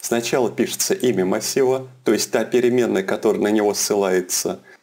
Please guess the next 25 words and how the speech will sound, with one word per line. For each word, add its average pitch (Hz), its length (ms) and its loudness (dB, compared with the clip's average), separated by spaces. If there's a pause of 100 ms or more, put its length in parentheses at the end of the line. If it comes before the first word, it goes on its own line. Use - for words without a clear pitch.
(160)
а 104 140 0
далее 113 240 2
в - 60 -14
квадратных 113 580 0
скобках - 500 -4
указывается 123 680 0
индекс 104 520 -2
элемента. 85 560 -2 (240)
Что - 240 0
это 127 160 2
такое 165 460 0
и - 160 -2
как 120 220 -2
это - 160 -4
всё - 200 -2
работает? 92 560 -4 (380)
Давайте, 120 420 0
например, 120 400 0
выведем 113 460 2
в - 20 -16
консоль 120 480 0 (100)
вот 107 340 -2
этот 147 340 -2
первый 110 340 0
элемент. 90 560 -2